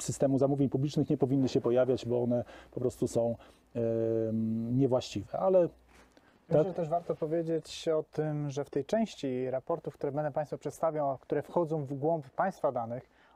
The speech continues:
Speaker 2: o tej, tej detekcji tych błędów danych pozwolą państwu zobaczyć, czy sami nie popełniliście jakby błędów na poziomie swoich ogłoszeń, dlatego że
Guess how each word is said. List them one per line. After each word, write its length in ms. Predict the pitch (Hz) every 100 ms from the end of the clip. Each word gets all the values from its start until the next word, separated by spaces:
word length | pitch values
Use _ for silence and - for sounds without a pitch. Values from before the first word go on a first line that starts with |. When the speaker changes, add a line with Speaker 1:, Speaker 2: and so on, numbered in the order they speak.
| -
Speaker 2:
o 140 | 139
tej, 360 | - 147 143 143 _ -
tej 160 | 156
detekcji 680 | 156 147 185 175 - 165 151 - -
tych 140 | 156
błędów 580 | 139 160 165 160 151 -
danych 540 | 139 160 160 185 208 - _ _ - _ _ _ _
pozwolą 840 | - 156 151 143 147 165 196 196 180 -
państwu 1000 | 160 180 170 - - 175 175 175 175 - -
zobaczyć, 680 | 156 165 170 180 185 - - -
czy 120 | 180
sami 340 | - 220 214
nie 120 | 175 170
popełniliście 1160 | 170 170 170 175 180 175 - - 170 165 165 156
jakby 260 | 160 165
błędów 460 | 151 156 175 170 160
na 100 | 165
poziomie 320 | 170 170 170
swoich 300 | - 170 151
ogłoszeń, 420 | 165 180 165 135
dlatego 340 | 123 127 143 147
że 180 | 151